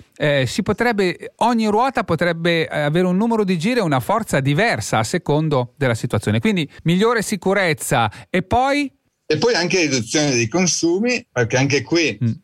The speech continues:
Speaker 2: giocando sulla distinzione di coppie, si può cercare di far operare i motori nel punto ottimale di efficienza e quindi ridurre i consumi del veicolo,
Speaker 1: Ecco.
Speaker 2: sia in condizioni di marcia rettilinea che in curva.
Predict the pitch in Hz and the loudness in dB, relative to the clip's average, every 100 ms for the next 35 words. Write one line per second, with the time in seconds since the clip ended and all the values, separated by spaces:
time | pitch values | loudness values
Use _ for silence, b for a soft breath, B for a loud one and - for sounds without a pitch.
0 | _ 110 107 143 156 131 107 113 110 107 | _ -4 -2 0 0 0 -2 -2 -2 -2
1 | 104 110 151 170 214 - 80 - - - | 0 -2 0 0 0 -2 -4 -2 -4 0
2 | 117 98 139 156 143 - - 151 151 117 | -2 0 2 2 -2 -8 -2 -2 0 -2
3 | 120 135 113 104 101 113 104 104 104 120 | 0 0 0 -2 0 0 0 0 0 2
4 | 120 107 95 110 160 160 95 80 87 110 | 0 0 0 0 0 0 -4 -4 -4 -2
5 | 139 b b _ 110 104 151 127 110 101 | -2 b b _ 0 0 0 0 -2 -2
6 | 101 104 110 104 87 110 208 208 - 50 | 0 2 2 0 -2 -2 0 -2 -2 -6
7 | - - 110 110 B _ 165 151 92 95 | -10 -4 -2 -2 B _ -4 -2 0 0
8 | 98 110 113 104 87 95 95 104 - 104 | 2 2 0 0 0 0 -4 -6 -2 0
9 | 101 135 107 135 127 113 - 160 143 104 | 2 2 0 0 0 0 0 0 0 -2
10 | 110 104 98 117 98 98 98 104 117 156 | -2 -4 -2 -2 -2 -4 -2 -2 -2 -2
11 | 82 - - - _ - - - - | -6 -8 -20 -20 _ -8 -6 -6 -10